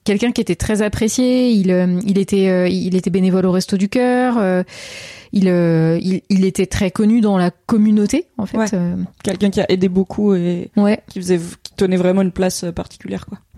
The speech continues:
Speaker 1: Et, euh, ça m'a un peu deg, euh, pour le coup, parce que du coup, ma, voilà, cette première confrontation à, à, à une personne morte, ça a été, euh, bah, une cérémonie à l'église que j'ai trouvée totalement impersonnelle. Euh,
Speaker 2: Est-ce que, euh, cercueil ouvert ou cercueil fermé ?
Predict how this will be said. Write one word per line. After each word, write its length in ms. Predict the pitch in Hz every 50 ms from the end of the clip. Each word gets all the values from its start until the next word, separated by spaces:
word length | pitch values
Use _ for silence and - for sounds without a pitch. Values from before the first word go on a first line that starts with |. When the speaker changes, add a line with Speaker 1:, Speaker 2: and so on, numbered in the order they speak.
| - - -
Speaker 1:
Et, 240 | 202 202 202 202
euh, 240 | 196 190 185 185 185
ça 160 | 180 - 214
m'a 100 | 196 196 202
un 120 | 208 220
peu 160 | - - 233
deg, 280 | 190 226 233 247 202 226
euh, 600 | 208 196 196 190 190 190 185 185 185 180 180 180 - -
pour 160 | - 180 196
le 100 | 190 196
coup, 220 | - - 247 233
parce 260 | - - 196 185 -
que 220 | - - 190 185 180
du 160 | 175 175 190
coup, 120 | - 262
ma, 140 | 262 233 202 190 - - - - _ - -
voilà, 220 | - 196 196 208 214
cette 180 | - 214 202
première 260 | - - 208 214 214
confrontation 720 | - 214 214 - - 220 185 202 202 202 - 247 247 262 254
à, 340 | 226 208 196 185 185 180 180
à, 240 | - 202 190 185 180 - 196 -
à 100 | - 185 180
une 120 | 180 175
personne 320 | - 185 185 - 202 190 196
morte, 320 | 208 - - - - 196
ça 140 | - - 185
a 20 |
été, 400 | 175 175 - - 220 226 233 233
euh, 120 | 202 175 170 - - - - - - - - - -
bah, 520 | 196 190 190 190 185 185 185 185 185 - _ _ _ _ _
une 140 | 214 208 208
cérémonie 640 | - - 226 214 226 226 220 220 220 220 233 233
à 100 | 226 214
l'église 400 | 202 208 185 185 196 226 240 -
que 120 | - 220
j'ai 120 | 202 180 190
trouvée 280 | - - - 180 190
totalement 380 | - 208 202 - 202 208 208 208
impersonnelle. 680 | 196 190 196 190 - - 196 185 185 196 214 233 233 240 - _ _ - - - - - _ -
Euh, 640 | - 196 190 190 196 196 190 185 185 190 190 185 185 185
Speaker 2:
Est-ce 200 | 190 185 190 185
que, 100 | 196 247
euh, 340 | 262 247 220 196 180 180 180
cercueil 380 | 180 - 196 - - 208 196
ouvert 180 | 190 196 269 277
ou 80 | 262 220
cercueil 300 | - - 180 - 190 185
fermé ? 260 | - 190 185 190